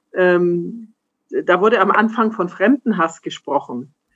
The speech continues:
auch von Politikern. Und dann gab's einen Aufschrei in Hanau nach dem Motto, „Wir sind keine Fremden.“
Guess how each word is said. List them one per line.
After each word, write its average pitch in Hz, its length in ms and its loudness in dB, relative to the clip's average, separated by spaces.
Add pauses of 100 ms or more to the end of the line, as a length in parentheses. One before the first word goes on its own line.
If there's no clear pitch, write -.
(140)
auch 196 260 2
von 190 180 2
Politikern. 190 840 0
Und 170 220 -6
dann 185 160 2
gab's 190 260 0
einen 175 360 -2
Aufschrei 190 580 2
in 170 280 0
Hanau 190 640 2
nach 190 180 0
dem 196 160 2
Motto, 190 280 2
„Wir 196 120 4
sind 202 220 -2
keine 170 320 -4
Fremden.“ 208 600 -2